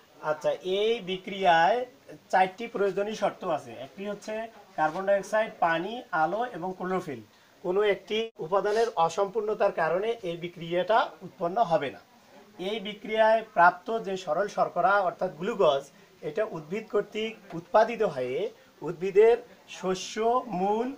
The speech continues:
কাণ্ড বা পাতায় সঞ্চিত থাকে। পরবর্তীতে এই উপাদানগুলো আমরা খেয়ে আমাদের দেহে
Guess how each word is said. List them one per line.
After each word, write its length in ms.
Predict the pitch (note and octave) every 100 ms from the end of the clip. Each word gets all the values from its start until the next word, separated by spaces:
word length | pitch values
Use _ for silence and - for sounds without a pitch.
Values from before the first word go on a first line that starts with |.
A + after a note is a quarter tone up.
| - -
কাণ্ড 340 | E3+ F3+ F3+ A#3 D#4 - - - -
বা 120 | D3+
পাতায় 500 | D#3 F3 F3+ G3+ A3+
সঞ্চিত 420 | A#3 G#3+ F#3+ G3 F#3+
থাকে। 300 | D#3 - - _ _ - -
পরবর্তীতে 800 | G#3+ A3 G#3+ - A#3 A3 E3+ A3 -
এই 340 | F3+ G3 A#3 -
উপাদানগুলো 560 | F3 G3 F#3 G#3+ G3+ F#3+
আমরা 260 | D#3+ F3+
খেয়ে 400 | F3 - E3+ G#3
আমাদের 440 | F#3+ D#3+ D#3+ D#3 C#3
দেহে 340 | D3 G#3+